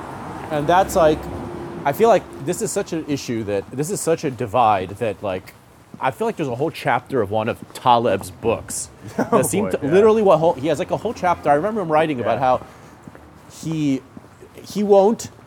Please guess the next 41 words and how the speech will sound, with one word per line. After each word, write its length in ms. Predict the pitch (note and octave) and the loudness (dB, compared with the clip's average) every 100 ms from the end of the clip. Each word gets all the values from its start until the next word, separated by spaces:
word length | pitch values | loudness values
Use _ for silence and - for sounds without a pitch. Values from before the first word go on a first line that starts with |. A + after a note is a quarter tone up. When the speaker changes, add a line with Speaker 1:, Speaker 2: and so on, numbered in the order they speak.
| - - - - A2+ | -20 -20 -20 -10 2
Speaker 1:
get 180 | D#3+ | 2
his 240 | D3+ D3 - | 4 0 -2
ticket 480 | - F3+ - B2 G#2 - - - - - | -2 -2 0 -2 -2 -10 -20 -20 -20 -12
to 120 | - C3 | -2 -2
the 120 | A#2+ | 0
next 380 | C#3 D3 - - | 0 -2 -4 -6
town 340 | C#3+ C3+ B2+ | -2 -2 -2
on 120 | G#2+ | -4
a 40 | G2+ | -8
trip, 440 | - D#3 B2 - - - - | -4 2 2 0 -20 -20 -10
his 180 | B2 A2 | -8 -4
next 220 | C#3+ - | -4 -4
city, 360 | - D3+ B2+ G#2+ | -2 -2 -2 -2
until 340 | A2+ - C3+ | -6 -4 -4
he's 260 | A#2 B2+ A2 | -2 -4 -4
in 120 | B2 | -4
the 80 | A2 | -4
town 320 | - B2 G#2 | -4 -4 -4
before. 440 | F#2+ - B2 F2+ D#2+ - - - | -8 -8 -6 -6 -8 -20 -20 -16
Speaker 2:
Mm. 120 | C3+ | -4
Speaker 1:
Like, 220 | F3 A2+ F2+ | 0 0 -2
he 120 | C3+ | -2
will 180 | C3 C3+ | 0 0
not, 260 | C#3+ D3+ | 0 -2
if 100 | C#3 | -2
he's 140 | D3 A#2+ | -6 -4
going 240 | D#3 F#3+ | -2 -2
to 60 | D#3+ | 0
Europe, 420 | D3 C#3 B2+ - - - - - _ - - - | 2 4 4 0 -16 -20 -20 -20 _ -20 -18 -12
he 180 | D3+ C#3+ | -4 0
will 140 | C#3 | 0
not 260 | D3+ D#3+ - | 0 0 2
buy 140 | E3 | 2
his 100 | D3+ | 2
ticket 420 | - D#3+ D3+ C3+ - | -4 -6 -4 -6 -2
to 300 | C3+ B2 B2 | -2 -2 -6
Florence 600 | - E3+ D3+ A#2+ A2 - | -2 4 4 2 -4 -8
until 360 | B2+ - C3+ | -8 -4 -4
he's 280 | A#2 A#2+ G#2+ | -2 -6 -8
in 160 | A2 A2 | -8 -8
Madrid 500 | G#2+ - D3 A#2+ | -10 -2 2 2